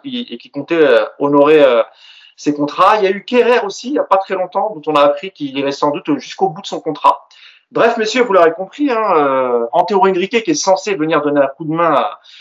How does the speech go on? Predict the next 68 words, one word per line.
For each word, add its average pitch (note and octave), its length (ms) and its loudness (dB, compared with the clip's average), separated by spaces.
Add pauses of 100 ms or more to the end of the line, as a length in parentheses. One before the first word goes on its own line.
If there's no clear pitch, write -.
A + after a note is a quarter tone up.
(200)
à A#2+ 100 0
Luis C#3+ 200 -2
Campos E3 380 -4
pour - 100 -12
faire - 160 0
partir - 300 -2
des C3 120 -6
joueurs, F#3+ 320 2
il B2 100 -6
va A#2 80 -2
avoir B2+ 300 2
pas F3+ 160 4
mal E3+ 180 2
de D#3 80 -6
travail. E3 540 2 (580)
Euh, B2+ 280 2
alors A#2+ 240 4
évidemment, D#3 320 0
il - 20 6
y D3+ 40 4
a C3 40 4
la B2 60 0
question - 260 -12
des B2 140 -14
salaires, F3+ 380 -2
hein, D3+ 280 -6
euh, G2+ 60 -14 (480)
c'est - 200 -14
toujours C#3+ 280 2
le, B2 160 2
le B2 160 -2
problème C#3+ 220 2
au - 60 -2
P B2+ 180 0
S C#3 80 -2
G, A3 180 2
mais E3 80 4
est-ce D3 240 2
que B3+ 60 0
vous G3+ 220 -6
y F#3+ 60 -8
croyez, - 480 4
euh, D#3+ 160 4
au, D3+ 60 2 (340)
au, C#3 540 -4
au C#3+ 80 -2
dégraissage ? E3 480 2
Parce - 160 -10
que D#3+ 80 -4
tous A#3+ 240 -6
les, G3 240 -2
tous - 140 -12
les F3 260 0
étés, G#3 280 0
on D#3 120 0
parle C#3+ 200 4
de C#3+ 80 -4
ça. E3+ 300 -4 (380)
Et C#3 100 -6
finalement, F#3 600 4
les D3+ 160 4
deux D#3 140 0
derniers, E3 420 2
Leonardo D3+ 440 0
n'a D3 120 2
absolument C#3+ 460 0
rien B2+ 260 2
fait. - 180 -4